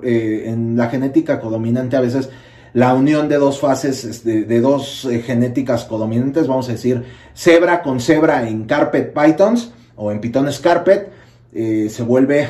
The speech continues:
Super Cebra. Esa sí es la expresión co-, este, super, super del codominante cebra. Entonces, es así, más allá de meternos así en una genética, que si los alelos, que si no sé qué,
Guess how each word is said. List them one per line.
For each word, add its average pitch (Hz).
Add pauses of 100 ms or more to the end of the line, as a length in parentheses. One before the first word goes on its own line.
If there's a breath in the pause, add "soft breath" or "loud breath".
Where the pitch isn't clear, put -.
Super 110
Cebra. 165
Esa 123
sí 139
es 135
la 143
expresión 131 (440 loud breath)
co-, 147
este, 120
super, 120
super 175
del 131
codominante 110
cebra. - (600 soft breath)
Entonces, 143
es 151
así, 147
más 170
allá 170
de 165
meternos 147
así 131
en 131
una 135
genética, 120
que 117
si 117
los 104
alelos, 123
que 110
si 104
no 117
sé 123
qué, 135